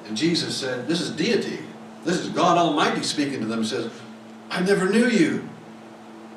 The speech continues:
In all of time, I never knew that you were gonna get saved, or I knew that you weren't.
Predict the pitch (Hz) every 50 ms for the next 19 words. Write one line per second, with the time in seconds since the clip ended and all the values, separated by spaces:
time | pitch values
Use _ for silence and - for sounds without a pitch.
0 | - - - - - - - - - - 131 123 - 156 160 190 214 226 208 -
1 | - - - - 220 214 202 - - - - 131 120 - - - - - - -
2 | - - - - - - - - - - - - - - - - - - - -
3 | - - - - - - - - - - - - - - - 120 120 127 160 185
4 | 175 160 147 156 160 180 196 196 165 135 - - - 113 110 - - 156 160 151
5 | 147 156 151 143 139 139 139 139 - - 165 156 139 - - 135 135 139 139 139
6 | 143 170 185 175 160 151 143 - 175 170 143 139 160 180 180 - 110 - -